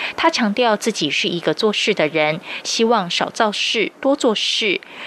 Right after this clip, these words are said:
他会持续提出政见，或是以比较温馨的方式与支持者见面。央广记者刘品希的采访报道。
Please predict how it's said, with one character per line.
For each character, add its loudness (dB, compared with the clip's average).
他 0
会 0
持 -2
续 -2
提 -6
出 -2
政 0
见， 0
或 4
是 0
以 2
比 -4
较 2
温 2
馨 -2
的 2
方 0
式 0
与 -2
支 -2
持 0
者 0
见 0
面。 -2
央 6
广 4
记 -2
者 0
刘 2
品 0
希 -2
的 2
采 -4
访 -2
报 2
道。 2